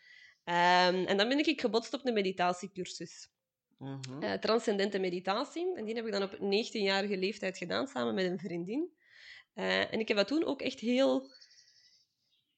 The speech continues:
Speaker 1: ja, hoe zeg je dat, heel disciplinair toegepast. Echt zo 's morgens en 's avonds twintig minuten.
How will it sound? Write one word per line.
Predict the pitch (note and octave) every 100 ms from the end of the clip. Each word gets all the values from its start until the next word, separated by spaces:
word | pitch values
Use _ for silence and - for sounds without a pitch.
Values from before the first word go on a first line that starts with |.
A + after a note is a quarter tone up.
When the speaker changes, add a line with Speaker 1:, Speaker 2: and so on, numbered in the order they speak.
| _ -
Speaker 1:
ja, | G#3+ G#3 G3 -
hoe | G#3+
zeg | B3
je | C4
dat, | B3+
heel | A#3 C4
disciplinair | B3+ C4 - A3 A3 B3
toegepast. | B3+ C4+ D4 C#4+ -
Echt | B3
zo | B3
's |
morgens | A3+ A#3 A#3
en | A3+
's | G3+
avonds | A3 F#3+ A#3+ -
twintig | A3 A3 G#3+
minuten. | G3 F#3 B3+ D4+ E4